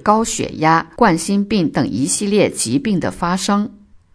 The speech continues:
二零一七年全球疾病负担研究结果显示，全球与不良饮食相关的死亡中，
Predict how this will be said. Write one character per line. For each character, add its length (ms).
二 140
零 160
一 180
七 300
年 340
全 320
球 220
疾 240
病 200
负 280
担 280
研 320
究 300
结 260
果 200
显 320
示， 320
全 380
球 220
与 180
不 180
良 240
饮 200
食 240
相 300
关 240
的 120
死 220
亡 320
中， 260